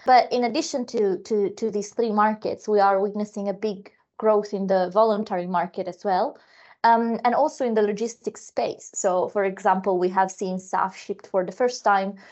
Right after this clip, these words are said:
using the seps pipeline. So we see how infrastructures and markets are developing and growing to, to adapt to this change. And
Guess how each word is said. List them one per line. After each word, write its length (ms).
using 280
the 80
seps 420
pipeline. 560
So 300
we 100
see 220
how 220
infrastructures 1000
and 120
markets 540
are 140
developing 720
and 140
growing 420
to, 240
to 160
adapt 500
to 100
this 200
change. 360
And 160